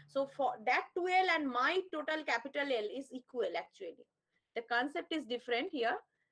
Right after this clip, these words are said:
that they are taking as two L that length and I am taking the total length as L. So for U tube, it is also executing, uh, the liquid that is executing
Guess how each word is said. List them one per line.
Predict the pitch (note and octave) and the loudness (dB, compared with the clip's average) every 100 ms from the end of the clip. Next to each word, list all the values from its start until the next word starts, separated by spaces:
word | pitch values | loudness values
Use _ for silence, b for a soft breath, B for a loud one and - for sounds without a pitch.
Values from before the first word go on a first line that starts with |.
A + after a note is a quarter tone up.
| _ | _
that | G#3+ A3 | -2 2
they | A#3 | 4
are | A#3+ A#3+ | 2 2
taking | A3 C4 B3+ | -2 -2 -2
as | C4 - | -2 -2
two | C4+ | 0
L | D#4 B4+ C#5 - | 4 6 4 0
that | A#3+ C4 D4+ | 0 0 2
length | E4+ C5+ - A#3+ | 2 0 -4 0
and | C#4+ | 2
I | D4 C#4+ | 4 2
am | D#4 | 2
taking | C4 C4+ C#4 | -2 -2 -2
the | C4+ | -2
total | C4 A#3+ A#3+ | -2 0 0
length | A#3 A#3+ | 0 0
as | G#3 G3+ | -2 -2
L. | D#3 D#3+ _ _ _ _ _ _ _ _ _ _ _ _ _ _ _ _ _ _ _ _ _ b b b | -6 -6 _ _ _ _ _ _ _ _ _ _ _ _ _ _ _ _ _ _ _ _ _ b b b
So | B3 C4+ C5+ D5 _ _ _ | 0 2 2 -2 _ _ _
for | A3 G#3+ | 0 0
U | B3+ D4 | 0 -4
tube, | D#4+ G4+ C#5+ - - | 0 2 2 -2 -12
it | G#3 | -6
is | C4 | -2
also | A3+ G#3 F4 G#4+ | 0 0 -2 -2
executing, | A#3 G#3+ G#3+ G#3 C4+ A#4 _ _ _ _ - | -4 -8 -6 -4 -6 -8 _ _ _ _ -12
uh, | G#3 | -4
the | G3+ G3+ G3 F#3 - - _ _ _ _ _ _ - | 0 2 0 -2 -10 -20 _ _ _ _ _ _ -4
liquid | A3+ A#3 C4+ A4+ - _ _ _ - - - | -2 0 2 0 -2 _ _ _ -20 -20 -6
that | F#3 A3+ | -2 0
is | |
executing | B3+ G3+ G#3 G3+ G3+ | 0 -2 -4 -6 -4